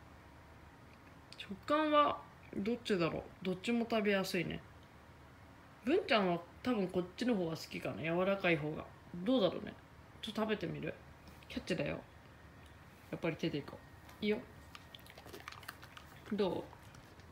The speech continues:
う？どっちの方が好き？持ってしてみる？もう一回持ってチャレンジしようか。いる？欲しい人？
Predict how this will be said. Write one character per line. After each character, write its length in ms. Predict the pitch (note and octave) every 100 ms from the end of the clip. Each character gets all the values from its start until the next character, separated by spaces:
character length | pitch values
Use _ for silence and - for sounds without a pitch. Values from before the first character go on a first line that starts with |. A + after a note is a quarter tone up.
| - - - - - - - - - -
う？ 0 |
ど 80 | A3+
っ 60 | A3+
ち 100 | G#3
の 100 | F3+
方 140 | D#3
が 100 | D#3+
好 80 | D#3 -
き？ 160 | D#3+ - - - - - - -
持 100 | A3
っ 20 | A#3+
て 120 | F#3
し 80 | -
て 100 | F3
み 140 | E3+
る？ 140 | D3
も 40 | - - - - - - - - - - - - - - - -
う 20 | F#3+
一 60 |
回 140 | G#3+ G#3+
持 100 | G#3+
っ 20 |
て 100 | G#3+
チ 100 | F3+
ャ 60 |
レ 80 | E3+
ン 80 | E3
ジ 80 | D3
し 120 | -
よ 60 | D3
う 40 |
か。 140 | - - - - - - - - - - - - - - - - - - - -
い 60 | -
る？ 180 | A#3+ - - - - - - - - - - - - -
欲 80 | G#3+
し 180 | A#3+ A3+
い 20 |
人？ 560 | - D3 D#3 D#3 D3